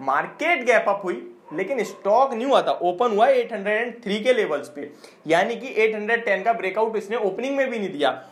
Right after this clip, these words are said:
और आठ सौ दस रुपये पे stock पूरे दिन नहीं आया है। देखिए stock निकला है आपका एक बज के पन्द्रह मिनट के बाद, आठ सौ दस के breakout के बाद, और उसके बाद stock में जो तेजी बनी है, आपने देखा कि एक बज के पन्द्रह मिनट पे stock ने ब्रेकआउट, ब्रेकआउट दिया है और तीन बजे stock आपका आठ सौ पैंतीस के पार आ गया।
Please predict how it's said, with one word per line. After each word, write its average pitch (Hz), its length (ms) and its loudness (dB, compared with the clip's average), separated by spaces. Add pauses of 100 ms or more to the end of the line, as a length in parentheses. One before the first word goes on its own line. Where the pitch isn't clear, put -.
(140)
और 233 280 4
आठ 180 260 6
सौ 262 140 -2
दस 226 200 0
रुपये 220 200 -2
पे 240 180 2
stock 240 320 -2
पूरे 220 240 4
दिन 214 320 -2
नहीं 196 280 -2
आया 147 200 4
है। 170 100 0
देखिए 190 260 -2
stock 214 320 -2
निकला 180 300 0
है 202 160 2
आपका 190 680 0 (420)
एक 220 300 6
बज 196 180 -2
के 214 180 2 (320)
पन्द्रह 190 320 2
मिनट 185 320 -2
के 196 140 2
बाद, 156 380 2
आठ 147 200 2
सौ 185 160 -8
दस 147 180 -6
के 175 120 -4
breakout 135 360 -2
के 151 80 -4
बाद, 147 80 -2
और 147 80 -4
उसके 240 320 0
बाद 233 200 2
stock 214 260 -4
में 214 100 -4
जो 208 80 -2
तेजी 185 280 0
बनी 185 200 -4
है, 202 60 0
आपने 190 280 0
देखा 175 260 -2 (320)
कि - 200 -10
एक 214 220 6
बज 220 120 -2
के 240 120 0
पन्द्रह 208 300 0
मिनट 208 240 -2
पे 214 80 0
stock 208 220 -2
ने 208 80 -2
ब्रेकआउट, 175 400 -2
ब्रेकआउट 170 380 -2
दिया 165 200 0
है 175 60 2
और 180 280 -6
तीन 202 220 -2
बजे 185 220 -2
stock 180 200 -4
आपका 165 240 -2
आठ 147 260 0
सौ - 120 -10
पैंतीस 147 340 -8
के 156 100 -8
पार 117 260 -4
आ - 80 -8
गया। - 160 -16